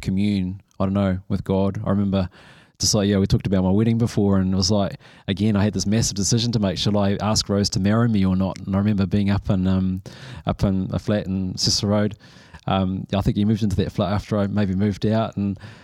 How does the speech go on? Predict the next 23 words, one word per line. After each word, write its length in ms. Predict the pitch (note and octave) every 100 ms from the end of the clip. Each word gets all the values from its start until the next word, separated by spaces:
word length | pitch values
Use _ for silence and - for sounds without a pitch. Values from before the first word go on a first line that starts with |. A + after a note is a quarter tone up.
| -
it's 120 | -
like, 100 | A2 -
"Oh, 200 | B2+ C#3+
what 120 | D3
am 60 |
I 80 | D3+
gonna 220 | B2 A2
do 140 | G2+ C3
here?" 220 | C#3+ A#2+
I 40 |
felt 240 | F#2+ C#3+ B2+
like 180 | B2+ B2
I'd 140 | F#2+
reached 260 | A2+ C3 -
a 60 |
point 240 | - A2+ G#2+
of 80 | F#2+
decision. 400 | G2+ A#2 A2 F#2+
It's 160 | E2+
either 160 | G#2 F#2
go, 280 | A2 A2 A2
you 300 | A2 A2 G#2
know, 200 | G2+